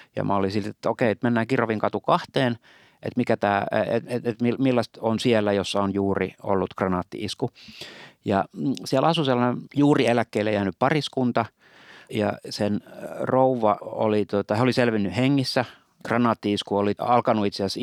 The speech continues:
illalla kesken jäl-, jä-, jääkiekon M M-kisojen ottelun. Ja sit mä puhuin pitkään molempien kanssa ja sit se, se rouva Klavdia Ivanovna sanoi, että, tota, et,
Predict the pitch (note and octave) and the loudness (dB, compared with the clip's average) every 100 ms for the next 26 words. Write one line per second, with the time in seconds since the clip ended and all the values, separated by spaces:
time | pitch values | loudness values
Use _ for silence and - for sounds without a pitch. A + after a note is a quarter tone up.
0 | C3+ C3+ B2 A2+ G#2+ - A#2 A2+ - G#2+ | 2 4 2 2 -2 -2 -2 -2 0 -2
1 | F#2 A#2 A2 A2 A#2+ F2 G2+ A2+ G#2+ G#2+ | -2 -2 -2 -2 -4 -2 0 0 2 0
2 | G#2+ G2+ A#2 A#2 G#2+ G#2 G#2+ G2+ G2 B2 | 0 0 0 0 0 -2 0 0 0 -2
3 | C#3+ - B2+ A2+ A2 - - - - - | -2 0 0 0 -4 -8 -20 -20 -20 -20
4 | _ - A2+ - - G3+ - D3 C#3+ A#2 | _ -2 -2 -2 -2 -2 2 4 4 4
5 | A#2 G#2+ - A2 G#2 G#2 - A#2 B2+ B2 | 0 -2 0 2 2 0 -4 0 2 4
6 | A#2 A2+ G#2+ G#2 - A#2+ A#2 A2+ - G#2+ | 2 0 0 -2 -4 0 0 0 0 2
7 | G#2+ G#2+ - A2+ A2 - A2+ A2 - C3+ | 2 0 -2 -2 -2 -2 -2 -2 0 4
8 | C3+ B2 A2 G#2 - - B2+ B2 A#2 A2 | 4 4 2 0 -2 0 2 4 2 0
9 | A2+ G#2 G2+ - - D#3+ - _ A#2 A#2 | 2 2 0 -8 -16 -16 -16 _ -2 2
10 | A2+ A2+ B2+ A#2 G#2 - - - - A2+ | 4 4 4 2 0 -2 -8 -18 -4 0
11 | A2+ G#2+ G2+ G2+ G2 G#2+ A2 - - - | 2 2 0 0 -2 -2 -4 -2 -2 -2